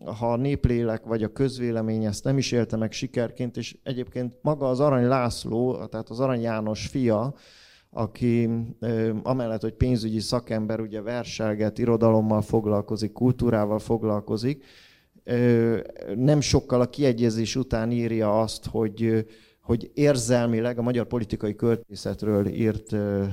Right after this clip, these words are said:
tanulmányával, pályadíjas tanulmányával, ö,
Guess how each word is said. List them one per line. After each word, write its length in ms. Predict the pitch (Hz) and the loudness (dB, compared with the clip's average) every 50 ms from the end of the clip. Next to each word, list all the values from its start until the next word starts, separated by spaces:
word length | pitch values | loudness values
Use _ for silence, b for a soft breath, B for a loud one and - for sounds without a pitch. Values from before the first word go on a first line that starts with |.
| 101 - | -2 0
tanulmányával, 1000 | - 113 113 113 110 107 104 104 101 101 104 101 95 95 98 101 110 107 107 - | 0 2 2 2 2 2 0 0 -2 -2 -2 -2 -2 -4 -4 -2 -2 -4 -2 -2
pályadíjas 580 | - 104 101 104 101 101 101 98 98 95 - - | -2 0 0 0 0 0 0 -2 -2 -4 -4 -4
tanulmányával, 960 | - 110 110 110 110 104 101 98 101 101 104 104 101 95 95 101 104 104 101 b b b b b b b b b - | -4 -2 -2 -2 -4 -4 -4 -4 -4 -4 -4 -2 -2 -2 -2 -2 -2 -2 -4 b b b b b b b b b -14
ö, 680 | - - 110 110 110 107 104 104 104 104 101 101 | -8 -4 -2 0 2 2 2 2 2 2 0 0